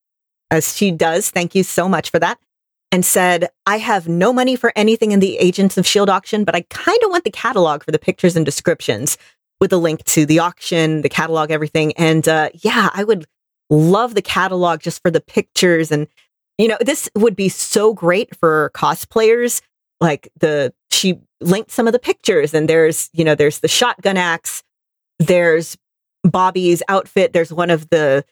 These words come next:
comic booky looking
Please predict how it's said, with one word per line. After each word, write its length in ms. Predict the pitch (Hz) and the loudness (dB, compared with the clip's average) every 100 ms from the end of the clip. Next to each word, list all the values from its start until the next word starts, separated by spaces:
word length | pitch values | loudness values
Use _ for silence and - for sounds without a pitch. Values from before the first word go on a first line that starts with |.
| _ _ _ _ _ _ _ | _ _ _ _ _ _ _
comic 440 | - - 202 202 - | -6 -2 -2 -2 -2
booky 600 | 190 - 190 175 175 - | -2 -2 0 2 0 0
looking 680 | 170 175 - 160 156 147 | 0 0 0 -2 -2 -2